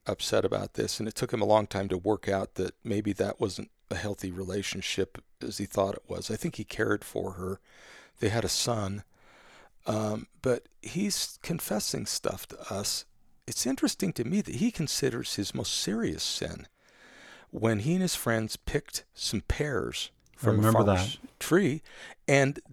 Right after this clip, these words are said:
Speaker 1: they threw, they just threw them at these pigs that were there, and just pummeled them with these pears and, and hurt them and intentionally. Now, I think the reason why he considered that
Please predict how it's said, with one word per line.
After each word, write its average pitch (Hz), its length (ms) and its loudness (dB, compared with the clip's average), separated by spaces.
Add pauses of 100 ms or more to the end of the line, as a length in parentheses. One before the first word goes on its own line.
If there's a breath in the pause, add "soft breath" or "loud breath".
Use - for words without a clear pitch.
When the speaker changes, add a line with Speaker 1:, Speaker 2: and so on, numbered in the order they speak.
(440)
Speaker 1:
they 135 200 8
threw, - 480 -2
they 151 200 6
just - 340 0
threw 208 400 6
them 123 340 2
at 123 200 4
these 139 280 2
pigs - 760 -2
that - 140 2
were 107 120 4
there, 98 300 0 (520 loud breath)
and 127 140 4
just 190 220 2 (340)
pummeled 190 400 6
them 92 280 -2 (240)
with 135 260 0
these 127 240 2
pears 165 720 0 (160)
and, 113 480 0 (160)
and 107 500 0 (460 soft breath)
hurt - 500 -2
them - 320 -6 (120)
and 107 320 0
intentionally. 147 720 -2
Now, 117 240 0 (800 soft breath)
I 113 40 -4
think 247 280 2
the 151 120 0
reason 139 520 0
why 131 240 0
he 131 220 -4
considered - 520 -4
that 120 300 4